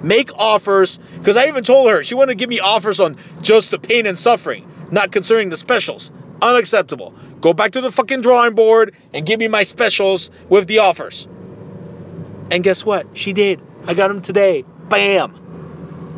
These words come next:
It's not that hard. It was right before you went on vacation. Look at that. Fucking State Farm. If you ever have an adjuster named Gina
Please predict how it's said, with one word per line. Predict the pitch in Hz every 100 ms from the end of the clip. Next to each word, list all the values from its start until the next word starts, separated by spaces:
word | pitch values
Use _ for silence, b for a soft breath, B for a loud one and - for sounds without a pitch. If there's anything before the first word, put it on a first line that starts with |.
| - - -
It's | -
not | 220
that | 202 190
hard. | 185 170 185 185 - -
It |
was | 202
right | 220 220
before | 214 240
you | 233
went | 233 240
on |
vacation. | 240 220 185 135 127
Look | 190
at | 202
that. | 185 123 - - - - - - - - - - -
Fucking | - - 110 92 - - - -
State | - - 117 123
Farm. | 123 107 95 - - B B
If | 113 139
you | 220 247
ever | 226 226
have | 190 208
an | 202
adjuster | 160 202 190 - 139
named | 151 143
Gina | 151 175 147 110